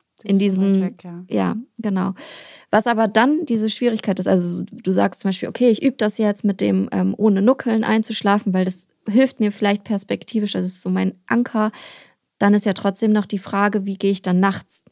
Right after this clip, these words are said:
Speaker 2: mit dem
Speaker 1: Mhm.
Speaker 2: Thema um?
Speaker 1: Ja,
Speaker 2: Und das
Speaker 1: genau.
Speaker 2: ist halt in dem Alter schwierig, weil womöglich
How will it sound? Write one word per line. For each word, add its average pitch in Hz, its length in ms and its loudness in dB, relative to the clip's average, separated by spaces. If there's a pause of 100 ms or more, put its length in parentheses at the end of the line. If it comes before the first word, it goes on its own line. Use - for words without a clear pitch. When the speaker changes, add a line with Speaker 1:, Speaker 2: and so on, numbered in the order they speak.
(120)
Speaker 2:
mit 196 180 -4
dem 185 100 2
Speaker 1:
Mhm. 185 60 -2
Speaker 2:
Thema 180 320 0
um? 185 240 0 (120)
Speaker 1:
Ja, 175 280 -10
Speaker 2:
Und 190 180 2
das 214 140 4
Speaker 1:
genau. 214 60 0
Speaker 2:
ist 202 100 -2
halt 180 180 2
in 190 100 0
dem 185 160 0
Alter 190 280 -2
schwierig, 196 420 -2
weil 180 240 2 (1040)
womöglich 208 480 6